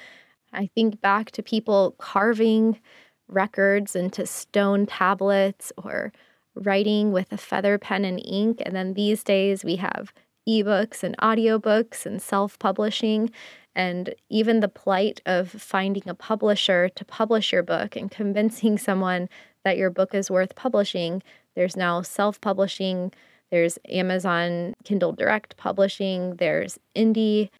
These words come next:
publishing options. There's so many options for normal people to be able to get their books out there.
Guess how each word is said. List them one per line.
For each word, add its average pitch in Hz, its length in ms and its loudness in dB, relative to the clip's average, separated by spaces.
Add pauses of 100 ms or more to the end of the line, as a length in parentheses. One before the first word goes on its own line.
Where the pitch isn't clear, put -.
publishing 208 640 -2
options. 196 920 -2
There's - 420 -4
so 269 240 -2
many 262 160 4
options 196 640 0
for 185 480 2 (640)
normal 240 400 4
people 240 760 2
to - 80 -20
be 190 120 0
able 180 220 0
to - 180 -8
get 175 440 -2
their 175 360 0
books 170 440 -6
out 175 280 -4
there. - 400 -4